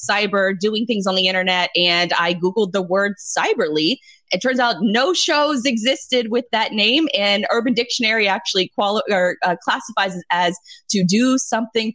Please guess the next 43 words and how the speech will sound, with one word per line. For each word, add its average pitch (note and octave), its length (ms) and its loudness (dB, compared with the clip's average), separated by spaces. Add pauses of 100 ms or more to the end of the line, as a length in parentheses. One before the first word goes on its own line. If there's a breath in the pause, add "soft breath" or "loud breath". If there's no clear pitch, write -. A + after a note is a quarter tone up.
through G3 280 2
the F#3+ 180 -2
internet. D#3 400 0 (380 loud breath)
And F#3+ 100 0
I F#3+ 40 0
said, F#3 160 -2
Well, G3 140 2
well, F#3+ 80 2
that's A#3 240 -2
the, G#3+ 200 -2
the, F#3+ 200 0
the E3+ 160 -2
perfect C4+ 440 -2
business G#3+ 360 -2
name F#3+ 200 -2
for F3+ 100 -2
me G3 280 2
because, F3+ 500 -2
or F3+ 100 2
the, E3+ 280 0
the E3+ 80 -2
perfect - 320 -6
show F#3+ 280 2
name F3+ 280 0
for E3+ 100 -2
me E3 220 2
because E3 360 -4 (420 loud breath)
it G#3 180 0
really G3 460 2
just F#3 200 -2
encompasses, F3 680 -2
you D#3+ 60 0
know, D3 180 2
B A3 140 4
two A3 60 0
B A3 120 0
marketing, G3+ 640 0
tech, G#3 300 -2 (240)
how G#3+ 220 0
it G#3+ 80 2
all F#3+ 160 0 (100)
fits G3 340 -2
into F#3 600 2